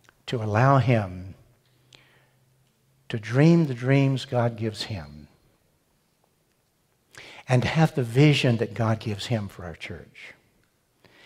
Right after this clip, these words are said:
Andy had wonderful visions for our church, and we saw a lot of those come true. And what God does, when he calls a pastor,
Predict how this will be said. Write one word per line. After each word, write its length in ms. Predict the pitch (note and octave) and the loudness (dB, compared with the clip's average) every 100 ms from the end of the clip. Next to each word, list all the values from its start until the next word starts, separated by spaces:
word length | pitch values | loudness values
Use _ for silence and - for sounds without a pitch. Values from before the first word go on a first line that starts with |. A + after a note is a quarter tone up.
| - - _ | -20 -20 _
Andy 280 | C3+ C3+ C3 | 2 4 4
had 220 | A#2 A#2 | 2 2
wonderful 400 | A#2 B2 A#2+ A2+ | 0 0 0 -4
visions 400 | G#2+ G#2+ G#2 G2 | -2 -4 -4 -8
for 160 | - G2+ | -10 -10
our 80 | F#2 | -10
church, 380 | - G2+ F2+ | -8 -8 -8
and 80 | G#2 | -8
we 80 | A#2+ | -4
saw 240 | - C3+ | 0 0
a 20 | A2 | 2
lot 280 | A2+ C3 | 2 4
of 120 | B2+ B2+ | 4 2
those 240 | A2+ G#2+ | -4 -6
come 220 | - G#2+ | -10 -10
true. 320 | G#2 - C3 - _ _ _ _ _ _ _ _ _ _ _ _ _ - - - - - | -10 -14 -14 -16 _ _ _ _ _ _ _ _ _ _ _ _ _ -20 -20 -20 -20 -8
And 180 | B2+ B2 | -2 0
what 140 | B2+ | 0
God 220 | C#3 E3+ | 2 2
does, 260 | E3 F3 E3 | 4 2 2
when 100 | B2+ | 0
he 80 | F#3+ | 0
calls 440 | - F#3 G#3+ F3+ | -2 -6 -4 -4
a 60 | A#2 | -6
pastor, 640 | - D#3+ E3 - - E2 | -4 0 0 -2 -10 -16